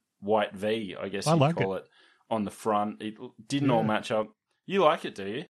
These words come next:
Speaker 2: It's, it's good for a change.
Speaker 1: I was not as upset by it as Guy was. I don't love it. I said this to Guy.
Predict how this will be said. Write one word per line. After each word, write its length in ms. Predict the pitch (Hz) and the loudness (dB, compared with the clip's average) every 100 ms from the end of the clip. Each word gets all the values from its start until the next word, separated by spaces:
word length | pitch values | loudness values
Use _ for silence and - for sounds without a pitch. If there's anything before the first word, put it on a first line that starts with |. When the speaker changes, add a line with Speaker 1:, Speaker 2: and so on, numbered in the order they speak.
| - | -10
Speaker 2:
It's, 40 | |
it's 140 | 170 - 143 | -8 -8 -2
good 160 | 165 147 | 0 2
for 100 | 127 | 0
a 60 | 104 | -2
change. 480 | - 135 131 113 - _ _ _ _ - | 0 2 0 -4 -16 _ _ _ _ 0
Speaker 1:
I 120 | 160 | 2
was 180 | 196 170 | 2 0
not 320 | 156 135 - | -2 -4 -2
as 160 | 113 107 | 0 2
upset 560 | 107 - - 98 104 _ _ _ | 0 0 -4 -4 -6 _ _ _
by 260 | 98 95 | -2 -2
it 80 | 92 | -2
as 160 | 95 87 | -6 -8
Guy 300 | 95 87 95 | -2 0 0
was. 480 | 85 82 127 - - _ _ | -2 -6 -8 -12 -14 _ _
I 140 | 135 139 | 0 2
don't 220 | 147 117 | 0 0
love 220 | 107 104 | 0 0
it. 200 | 131 190 _ - | -4 -8 _ -4
I 80 | |
said 260 | 135 190 185 | -2 0 -2
this 200 | 143 143 | -2 -6
to 80 | 120 | -4
Guy. 240 | 113 92 | -2 -2